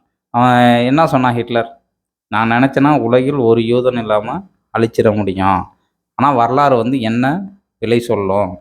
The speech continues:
நான் இவங்கள கொஞ்சம் பேரை விட்டுட்டு போறேன். இவங்க வளர்ந்து நாட்டை என்ன குட்டிச்சவராக்குவாங்க?" அப்படின்னு பா-, இன்னைக்கு பெண் பாலியல் எல்லா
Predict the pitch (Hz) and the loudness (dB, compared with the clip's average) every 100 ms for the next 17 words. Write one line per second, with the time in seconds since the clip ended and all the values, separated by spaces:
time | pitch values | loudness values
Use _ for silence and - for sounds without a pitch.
0 | _ _ _ - 120 156 123 123 123 120 | _ _ _ -4 0 2 2 2 2 2
1 | 160 - - 120 123 113 120 143 202 170 | 0 -2 -2 0 0 2 2 2 0 -4
2 | 120 113 139 123 101 101 95 98 92 _ | -8 -4 -4 -2 -2 -2 -2 -4 -8 _
3 | - 123 131 135 120 117 139 160 143 113 | -2 2 4 4 2 2 0 0 0 0
4 | 131 - 139 107 117 127 - - _ - | 0 -2 -2 -2 -2 -2 -4 -14 _ -10
5 | 123 120 104 101 101 101 98 101 98 95 | -2 0 2 0 0 -4 -4 -8 -8 -10
6 | 110 101 98 - - _ _ _ _ _ | -8 -2 -2 -4 -12 _ _ _ _ _
7 | - 117 120 120 113 117 117 117 113 113 | -4 -2 0 2 0 2 2 2 2 2
8 | 110 110 104 107 117 131 | 2 0 -2 -2 -2 0